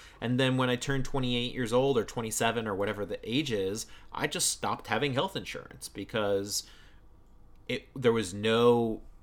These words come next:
feasible way for me to really have it anymore. Um, you know, it, it was just too expensive. And then up until very recently, I didn't have any health insurance at all. And the only reason I have it now is because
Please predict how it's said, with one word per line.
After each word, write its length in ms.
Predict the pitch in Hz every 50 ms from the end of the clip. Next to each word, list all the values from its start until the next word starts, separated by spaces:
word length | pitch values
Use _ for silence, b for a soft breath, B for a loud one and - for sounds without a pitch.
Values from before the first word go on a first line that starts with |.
| - -
feasible 720 | - - - - 123 131 123 127 120 101 123 120 117 113
way 220 | 107 104 107 113 117
for 160 | - - 113
me 140 | 101 107 107
to 80 | 101
really 240 | 101 104 104 104 101
have 260 | 85 98 110 156 202
it 120 | 208 139 87
anymore. 600 | 87 90 90 87 - - - - - - - - b b b b b b b b b b b -
Um, 460 | 117 113 110 107 101 95 90 90 - - - - - - - - -
you 160 | - 110 117 110
know, 220 | 101 92 92 98
it, 240 | - - 95 - -
it 140 | - 120 98
was 240 | 95 107 104 98 -
just 320 | - 113 - - - - - - - -
too 260 | - - 113 107 107
expensive. 720 | 104 - - - 135 160 180 151 - - - - - - - 104
And 260 | 104 107 104 101 104
then 260 | 104 104 98 98 95 - -
up 160 | 107 - -
until 260 | 117 110 - 123 117
very 320 | 104 107 113 113 107 101
recently, 520 | 98 101 123 135 - - - - 110 113 110
I 20 |
didn't 200 | 104 113 113 120
have 160 | 113 117 110
any 260 | 113 113 113 110 107 110
health 220 | 113 123 123 -
insurance 400 | 123 107 - - 117 113 110 -
at 100 | 110 107
all. 380 | 120 165 175 117 107 131 131 B B B B B B B B B
And 80 | 110 113
the 60 | 123
only 160 | 123 123 127
reason 200 | 123 123 120 123
I 100 | 123 113
have 200 | 113 120 131 123
it 140 | 120 117 -
now 400 | - 123 139 147 156 156 151 151 -
is 120 | - 123
because 640 | - - 123 117 - 127 120 120 120 120 120 117 110